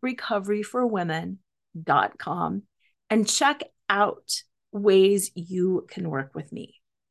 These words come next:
affair recovery for women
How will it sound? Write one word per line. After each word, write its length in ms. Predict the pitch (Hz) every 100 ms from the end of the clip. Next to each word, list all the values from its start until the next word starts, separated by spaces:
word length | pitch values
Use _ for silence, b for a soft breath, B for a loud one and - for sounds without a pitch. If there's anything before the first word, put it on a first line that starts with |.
| _ _ -
affair 640 | 202 - 202 208 247 277 _ _ -
recovery 800 | 202 - 196 190 190 196 202 _ _ _ _ -
for 180 | 302
women 460 | 294 202 175 170 175